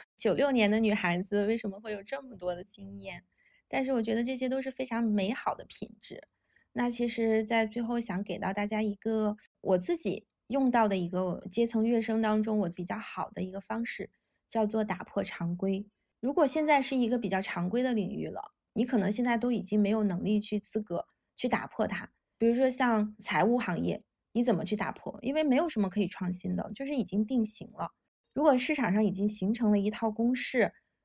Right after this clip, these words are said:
就是已经印成那种S O P的那种运营流程的话，就大概率是机会是不多的了。所以说如果是建议大家想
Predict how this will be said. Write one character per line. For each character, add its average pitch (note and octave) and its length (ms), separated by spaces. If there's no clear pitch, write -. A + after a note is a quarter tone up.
就 B3+ 120
是 B3+ 120
已 A3+ 100
经 A3 240
印 C4+ 220
成 G#3 200
那 G#3+ 140
种 F3 300
S A#3 260
O C#4 100
P C#4 220
的 A#3 120
那 A#3 120
种 F3+ 140
运 A#3+ 180
营 G#3+ 160
流 F3+ 240
程 F#3+ 220
的 E3 100
话， F3+ 240
就 A#3+ 100
大 C#4+ 180
概 A#3 140
率 G#3+ 140
是 G#3 220
机 F3+ 180
会 A3 160
是 G#3 100
不 - 140
多 E3 300
的 - 80
了。 - 120
所 - 140
以 D#4 60
说 D4 160
如 A#3+ 160
果 A#3+ 160
是 G#3+ 140
建 A#3+ 200
议 A3+ 80
大 G#3+ 200
家 G3+ 200
想 - 360